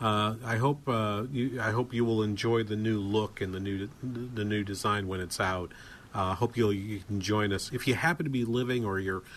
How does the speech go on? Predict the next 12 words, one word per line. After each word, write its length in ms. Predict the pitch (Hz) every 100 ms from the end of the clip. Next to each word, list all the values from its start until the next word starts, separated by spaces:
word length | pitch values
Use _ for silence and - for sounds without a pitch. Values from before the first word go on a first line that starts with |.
| - -
gonna 140 | 123
be 80 | 107
traveling 500 | - 127 123 117 104
through 200 | - 123
the 80 | 107
Saint 240 | - 113
Cloud 240 | - 110
area 260 | 107 117 110
on 160 | 101 95
Thursday 460 | - 107 104 98
morning, 420 | 95 104 101 87 80 - - - - -
um, 500 | 110 107 104 101